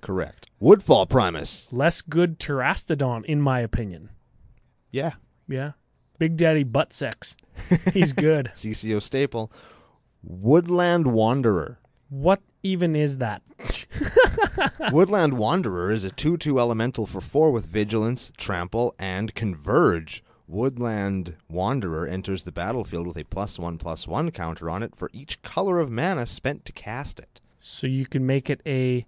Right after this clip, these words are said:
Speaker 2: six six for four.
Speaker 1: Yeah.
Speaker 2: I like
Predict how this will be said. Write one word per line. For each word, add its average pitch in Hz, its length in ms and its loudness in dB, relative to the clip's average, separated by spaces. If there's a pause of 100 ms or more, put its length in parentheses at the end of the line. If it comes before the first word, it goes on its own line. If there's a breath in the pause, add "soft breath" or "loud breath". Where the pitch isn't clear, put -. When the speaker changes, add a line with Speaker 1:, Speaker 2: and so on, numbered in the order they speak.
Speaker 2:
six - 540 -2
six - 560 -4
for 139 140 -6
four. 131 560 -2 (120)
Speaker 1:
Yeah. 92 360 -2 (160)
Speaker 2:
I 147 180 2
like 160 600 0